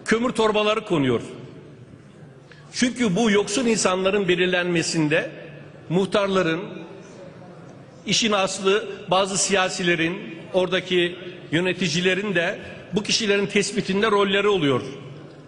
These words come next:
Oraya konulan o kömürleri daha sonra başka yerlere satan, bu vakıflar kanalıyla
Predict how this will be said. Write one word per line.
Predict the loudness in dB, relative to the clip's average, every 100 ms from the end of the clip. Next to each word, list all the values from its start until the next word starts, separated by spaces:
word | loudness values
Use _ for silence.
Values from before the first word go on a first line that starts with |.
| -20 -20 -20 -20 -20 -20 -20 -20 -20 -20 -20 -4 0
Oraya | 2 2 0
konulan | 0 2 2 2
o | 0
kömürleri | 2 2 4 4 4 2 2
daha | 0 0
sonra | 2 2 4 2 2
başka | 0 0 2
yerlere | 2 2 0 2
satan, | 0 0 -2 -2 -8 -14 -16 -18 -18 -20 -20 -20 -18 -18 -18 -4
bu | 0 2
vakıflar | 2 -2 -2 0 2
kanalıyla | 0 2 2 2 2 0 -2